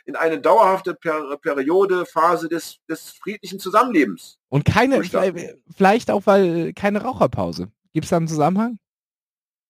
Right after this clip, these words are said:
Speaker 1: Naja, ich sag mal so, das hat mich eigentlich eher aggressiv gemacht, aber ich hab gedacht, okay,
Speaker 2: <laughs>
Speaker 1: wenn wir heute eine Raucherpause reinbasteln, dann habe ich zwei Minuten weniger zum Labern oder zehn Minuten weniger zum Labern. Und du hast ja gemerkt, es war ja wieder es war ja wieder einiges zu sagen.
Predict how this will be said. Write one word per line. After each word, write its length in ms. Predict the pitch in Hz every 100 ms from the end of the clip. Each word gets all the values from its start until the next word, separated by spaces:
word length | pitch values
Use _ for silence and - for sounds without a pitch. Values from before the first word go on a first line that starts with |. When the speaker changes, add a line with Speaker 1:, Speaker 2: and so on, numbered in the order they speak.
| _ _ _
Speaker 1:
Naja, 240 | 90 107 110
ich 80 |
sag 180 | 98 95
mal 140 | 92 85
so, 260 | 104 76
das 220 | 62 82
hat 140 | 117 -
mich 180 | 117 -
eigentlich 200 | 110 -
eher 200 | 110 95
aggressiv 400 | 92 90 147 -
gemacht, 320 | 95 85 85
aber 220 | 87 90
ich 100 | 90
hab 100 | - -
gedacht, 260 | 226 202
okay, 320 | 202 - 175
Speaker 2:
<laughs> 60 | 127
Speaker 1:
wenn 160 | 92 87
wir 100 | 87
heute 220 | 101 113
eine 140 | 98
Raucherpause 680 | 92 139 156 - 90 85 82
reinbasteln, 800 | 87 90 80 85 82 - 95 104 _ _ - -
dann 120 | 95 98
habe 160 | 101
ich 80 | 101
zwei 220 | 104 107
Minuten 400 | 110 110 110 107
weniger 320 | 107 107 101
zum 180 | 98 98
Labern 400 | 95 139 123 101
oder 500 | 92 92 87 85 82 -
zehn 180 | 147
Minuten 320 | 170 107 - 87
weniger 300 | 85 85 87
zum 160 | 92
Labern. 320 | 85 98 107
Und 80 | 98
du 100 | 98
hast 160 | 107 -
ja 80 | 123
gemerkt, 360 | 110 117 135 113
es 180 | -
war 140 | 110 131
ja 160 | 139
wieder 320 | 135 135 131 131 _ _ -
es 180 | 107
war 140 | 110 147
ja 160 | 160
wieder 220 | 156 160 147
einiges 460 | 170 180 180 180
zu 100 | -
sagen. 340 | 160 160 170